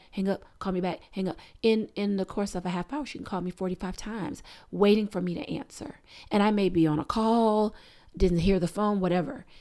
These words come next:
So, um, you know, I had to, this was a way for me to be able to express all of that and not have to worry about somebody getting up and telling the moderator that they were concerned about me. So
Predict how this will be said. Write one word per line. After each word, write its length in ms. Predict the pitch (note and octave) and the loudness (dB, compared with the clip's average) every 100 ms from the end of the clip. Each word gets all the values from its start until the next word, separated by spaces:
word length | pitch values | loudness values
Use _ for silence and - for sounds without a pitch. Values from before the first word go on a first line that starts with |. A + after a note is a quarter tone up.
| - | -20
So, 560 | - A3 G3 F#3+ F3+ G3+ _ - _ | -8 0 2 2 0 -6 _ -20 _
um, 440 | - F#3 F3 F3 F3 _ | -4 -2 -2 -4 -8 _
you 120 | A#3 | -2
know, 120 | G#3 | 0
I 80 | G3+ | -2
had 260 | G3 G3 G3+ | 0 -2 -2
to, 280 | F#3+ E3+ F3 - - | -4 -4 -6 -14 -6
this 180 | A3+ - | -4 -2
was 140 | C4 | -2
a 80 | G3 | -2
way 240 | E3+ F#3+ | 0 -2
for 160 | G3+ F3 | -2 -6
me 200 | F3+ F3+ | -6 0
to 100 | F3 | 0
be 200 | F3 E3+ | 0 -4
able 160 | E3+ F3 | -4 -6
to 120 | F3 | -6
express 420 | D3 - E3 D#3+ | -8 -6 -6 -4
all 160 | F#3 G3 | -6 -6
of 120 | G3 | -4
that 340 | F#3+ F#3+ - - - - | -2 -2 -6 -16 -16 -4
and 120 | G3 | -2
not 80 | G3 | -2
have 160 | G#3 | -4
to 100 | G3+ | -4
worry 200 | F#3 F3+ | -2 -2
about 220 | F3 E3 | -2 -4
somebody 340 | - F3+ E3+ E3 | -6 -4 -4 -4
getting 280 | E3+ E3 D#3+ | -2 -2 -2
up 140 | D#3+ | -4
and 80 | F3+ | -6
telling 240 | F#3+ F3 | -4 -2
the 60 | E3+ | -2
moderator 560 | E3+ E3 D#3+ D#3+ D#3+ | -2 -2 -2 -4 -4
that 140 | E3 - | -8 -8
they 100 | E3 | -10
were 140 | - | -12
concerned 580 | - D#3+ - - - F3 | -12 -12 -12 -12 -12 -12
about 280 | - - - | -12 -14 -14
me. 320 | D#3 D#3 - _ - - - | -14 -14 -20 _ -20 -20 -20
So 500 | - - G3+ F#3+ F#3 | -8 0 2 4 2